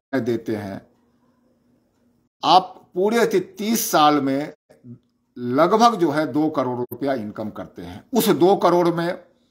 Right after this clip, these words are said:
आप अपने खुद पे खर्च करते हैं,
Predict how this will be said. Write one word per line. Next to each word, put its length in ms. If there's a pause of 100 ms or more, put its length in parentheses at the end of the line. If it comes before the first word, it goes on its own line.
(720)
आप 340
अपने 380
खुद 640
पे 100
खर्च 300
करते 400
हैं, 300